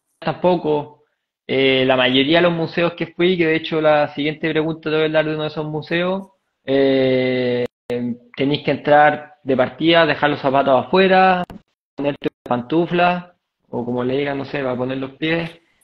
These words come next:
eh, dejar el silencio,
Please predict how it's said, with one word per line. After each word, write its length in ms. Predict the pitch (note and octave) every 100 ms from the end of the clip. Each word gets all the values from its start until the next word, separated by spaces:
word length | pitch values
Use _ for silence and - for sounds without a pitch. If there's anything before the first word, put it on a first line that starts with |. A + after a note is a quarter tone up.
| _ _ B2+
eh, 800 | C3 C3 B2+ B2 A#2+ A#2+ A#2+ - _ _ _ _
dejar 380 | B2+ C3 C3 C#3+
el 80 | C3+
silencio, 340 | C3 C3